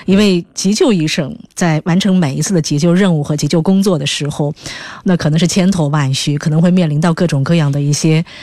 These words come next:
呃，复杂的一些状况和环境，但是我们是急救医生。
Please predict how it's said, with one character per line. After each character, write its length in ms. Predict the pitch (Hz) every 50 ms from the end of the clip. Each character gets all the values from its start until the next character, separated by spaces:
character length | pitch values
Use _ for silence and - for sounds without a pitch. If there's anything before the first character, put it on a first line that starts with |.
| - - - - -
呃， 140 | - 175 160
复 360 | 147 - - 185 160 147 151
杂 240 | - 160 143 139 156
的 100 | 185 185
一 100 | 160 156
些 200 | 147 - 165 160
状 340 | 156 - 247 226 202 165 156
况 240 | 147 - 165 143
和 140 | 135 - 156
环 320 | 143 - 156 135 127 139 156
境， 240 | - 240 190 139 - _ _ _ _
但 120 | - 185
是 300 | 175 - - 165 147 139 - _ _ _ _ _ _ _ _ _ _ _ -
我 120 | 190 175
们 80 | 151 147
是 140 | - 190
急 140 | 165 - 147
救 180 | 135 - 170 156
医 140 | 143 143 147
生。 220 | 143 - 160 151